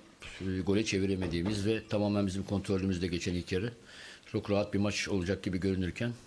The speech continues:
e, özellikle altmışıncı dakikadan sonra geri çekilen, koruma telaşına düşen, tabii bu bundan önceki maçların verdiği bir baskı da var oyuncuların üzerinde doğal olarak. Kazanmak istiyorlar, korumak istiyorlar.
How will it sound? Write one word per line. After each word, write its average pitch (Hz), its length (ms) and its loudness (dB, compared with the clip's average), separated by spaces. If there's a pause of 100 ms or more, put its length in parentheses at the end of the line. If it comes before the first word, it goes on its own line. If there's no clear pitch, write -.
(260)
e, - 20 -6
özellikle 98 720 0
altmışıncı 101 380 -2
dakikadan 98 340 -2
sonra 95 320 -2
geri 95 220 0
çekilen, 95 400 -2
koruma 98 320 0
telaşına 90 540 0
düşen, 113 260 -2 (640)
tabii 98 200 2
bu 98 140 2
bundan 101 240 4
önceki 95 300 0
maçların 95 400 0
verdiği 92 300 0
bir 90 140 0
baskı 95 280 -2
da 90 120 0
var 87 80 0
oyuncuların 85 440 0
üzerinde 82 380 -2
doğal 82 160 0
olarak. 87 280 -2
Kazanmak 87 400 -2
istiyorlar, 95 420 -4
korumak 85 360 -4
istiyorlar. 92 480 -6